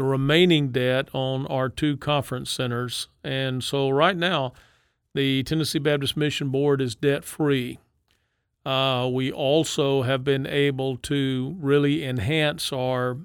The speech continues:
Baptist student centers across the state, those buildings that we own, and they're in the best shape they've been in, in decades. And so, uh, we just praise the Lord that God has supplied us to be in this financial position.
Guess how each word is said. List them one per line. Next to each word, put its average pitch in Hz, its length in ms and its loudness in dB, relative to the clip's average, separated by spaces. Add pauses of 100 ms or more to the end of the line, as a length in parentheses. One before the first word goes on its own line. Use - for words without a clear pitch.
(240)
Baptist 143 380 0
student 147 340 -2
centers 135 380 -2
across 135 400 -4
the - 100 -12
state, 139 500 -2
those 131 240 -4
buildings 135 520 0
that 135 160 -2
we 135 140 -2
own, 139 360 -2 (580)
and 131 180 -4
they're 147 140 4
in 127 260 -2 (220)
the 196 300 -8
best 143 280 4
shape 139 300 0
they've 147 280 2
been 131 220 -4
in, 127 220 -2
in 131 280 -4
decades. 131 760 -2 (120)
And 131 360 -6
so, 127 600 -2
uh, 123 320 -4
we 156 120 2
just 208 200 -4
praise 160 240 0
the 131 60 -4
Lord 147 300 2
that 147 160 -10
God 143 260 0
has 131 240 0
supplied 135 720 -2 (840)
us 143 200 -2
to - 80 -10
be 139 180 0
in 135 100 0
this 131 160 -2
financial 135 520 -4
position. 127 680 -4